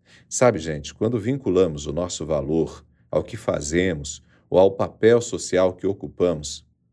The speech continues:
a perda desses papéis nos deixa invisíveis pra nós mesmos. Se eu não sou mais o líder, a líder,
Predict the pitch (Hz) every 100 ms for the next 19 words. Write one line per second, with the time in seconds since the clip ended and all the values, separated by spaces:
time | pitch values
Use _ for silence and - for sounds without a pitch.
0 | - - - 95 202 180 135 101 - 80
1 | - - 80 - - 104 92 - - -
2 | 104 104 95 127 123 135 - 135 147 156
3 | 117 170 165 160 - - 202 190 233 170
4 | 107 85 71 67 - _ _ _ _ _
5 | _ - - 226 175 - 175 165 156 160
6 | 175 208 156 92 82 85 135 156 151